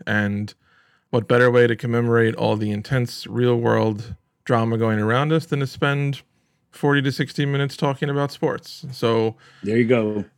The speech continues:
Speaker 1: in today's episode, we will be covering, um, the N B A and a little bit of the N F L playoffs. Um, so let's just dive into it. And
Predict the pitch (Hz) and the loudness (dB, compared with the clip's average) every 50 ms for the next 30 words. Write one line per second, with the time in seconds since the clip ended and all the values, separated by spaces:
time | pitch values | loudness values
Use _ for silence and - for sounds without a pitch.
0 | _ _ - 127 127 127 123 123 120 - - 135 117 143 151 156 156 143 160 156 | _ _ -2 0 0 0 0 -2 -4 -4 -4 -2 2 2 2 2 4 2 0 0
1 | 170 160 - 175 175 175 175 180 165 156 151 147 143 139 139 139 131 127 135 131 | 0 -2 0 2 4 4 4 4 2 2 0 0 0 2 2 0 2 2 0 0
2 | - 147 139 131 127 131 131 131 127 127 123 123 - 117 117 113 113 110 113 110 | 0 0 0 2 2 0 0 0 0 0 -2 -2 0 0 0 0 0 0 -2 -4
3 | 110 110 - 123 127 127 131 123 123 123 135 147 180 202 196 196 - - - 117 | -6 -6 -4 -2 -2 0 0 0 0 2 2 2 2 2 -2 -4 -6 -6 -4 -2
4 | 117 117 113 117 120 123 120 117 120 117 113 113 113 113 113 113 110 107 - 120 | 0 2 2 2 2 2 2 2 2 2 2 0 0 -2 -2 -2 -4 -2 -2 -2
5 | 113 107 - - 127 135 139 156 170 170 170 - - - - _ _ _ 113 110 | -2 -2 -2 -2 0 0 2 0 -2 -2 -6 -10 -16 -20 -20 _ _ _ -4 -2
6 | 107 107 107 107 107 107 110 110 - _ _ _ _ _ - - _ _ _ _ | -2 0 0 -2 -4 -6 -8 -10 -12 _ _ _ _ _ -20 -20 _ _ _ _
7 | _ _ _ _ _ _ _ _ _ _ - - 98 - - 117 - - 120 123 | _ _ _ _ _ _ _ _ _ _ -10 -8 -6 -6 -6 -4 0 2 2 4
8 | 123 123 147 175 175 - 185 160 139 - - - _ _ _ _ _ _ _ _ | 2 2 0 -2 -2 0 2 2 2 0 -4 -14 _ _ _ _ _ _ _ _
9 | _ 117 123 123 123 120 120 117 107 113 110 - | _ 2 2 4 2 0 -2 -6 -8 -10 -16 -18